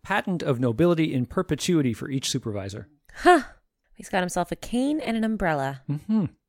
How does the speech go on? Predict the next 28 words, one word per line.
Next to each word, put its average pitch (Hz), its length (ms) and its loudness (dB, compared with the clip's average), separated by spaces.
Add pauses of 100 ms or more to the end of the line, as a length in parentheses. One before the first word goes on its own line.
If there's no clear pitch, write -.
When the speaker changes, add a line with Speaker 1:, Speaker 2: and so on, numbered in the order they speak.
(160)
Speaker 2:
Or 165 60 -4
a 165 40 -6
parasol, 147 540 -4
I 135 80 -8
guess 139 160 -14
you'd 139 100 -14
call 139 180 -12
that. 151 160 -10 (360)
Speaker 1:
A 247 80 2
tourist 233 380 6
family 117 280 2
shows 113 320 0
up. 156 260 0 (360)
"Yeah, 180 360 2
you 160 140 2
know, 202 200 2
I 196 200 6
was 175 280 6
reading 220 240 4
about 147 240 4
you 175 120 6
in 175 60 4
our 160 100 6
local 185 260 2
paper. 226 440 0
We're 160 180 2
on 160 120 0
vacation." 160 640 0